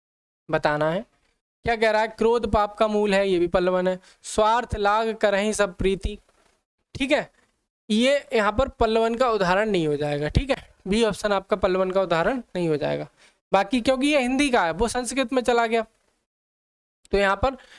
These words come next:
B option को छोड़कर बाकी सभी answer आपके सत्य हो जाएंगे। पल्लवन का उदाहरण नहीं है, आशा उत्साह की जननी है, अहिंसा परम धर्म है,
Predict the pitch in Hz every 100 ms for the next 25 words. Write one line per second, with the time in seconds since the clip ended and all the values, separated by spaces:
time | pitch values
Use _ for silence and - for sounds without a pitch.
0 | - _ - 247 269 226 240 233 226 220
1 | 226 240 196 185 190 202 208 208 180 180
2 | 214 185 - 247 185 - 160 147 147 147
3 | 147 - _ - - _ - 254 294 294
4 | 294 285 254 214 202 247 226 185 170 147
5 | 143 _ - 175 196 226 208 - - 190
6 | 180 185 165 165 185 175 175 180 _ _
7 | _ _ _ _ 214 202 214 226 - 214
8 | 202 185 190 180 170 185 165 175